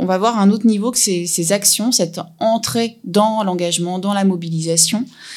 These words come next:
elle, euh, elle s'explique, euh, elle s'explique aussi par les trajectoires des, euh, des chauffeurs, et notamment des trajectoires de déception, euh, déception commune qui va, euh, qui vont participer, qui est une déception qui va participer à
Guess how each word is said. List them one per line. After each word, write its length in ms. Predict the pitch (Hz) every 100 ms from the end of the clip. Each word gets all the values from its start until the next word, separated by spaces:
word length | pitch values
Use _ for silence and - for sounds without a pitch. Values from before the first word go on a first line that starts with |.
| - - -
elle, 260 | 196 202
euh, 260 | 180 175 170
elle 120 | -
s'explique, 560 | - 220 - - 240 208
euh, 340 | 185 - -
elle 100 | -
s'explique 460 | 180 208 196 247 247
aussi 320 | 202 196 262
par 180 | 247 208
les 100 | 180
trajectoires 880 | - 233 214 202 202 - 202 190 165
des, 320 | 170 180 185
euh, 140 | 175 160
des 140 | 160
chauffeurs, 580 | 165 175 165 196 226 247 - - -
et 40 |
notamment 360 | 185 196 208 247
des 80 | 220
trajectoires 480 | - 190 196 240 208
de 100 | 175
déception, 720 | 175 226 - 208 - 196 196 196 _ _ _ -
euh, 420 | 175 170 165 165
déception 480 | 165 185 208 196 196
commune 640 | 196 240 202 190 226 170 -
qui 200 | - 180
va, 420 | 190 196 214 -
euh, 480 | 165 160 165 170 175
qui 180 | 165
vont 140 | 185 196
participer, 540 | 202 - - 240 196
qui 120 | -
est 40 | 185
une 140 | 180
déception 440 | 185 202 202 226 247
qui 100 | 185
va 80 |
participer 600 | 170 175 - - 196 240 220
à 220 | 202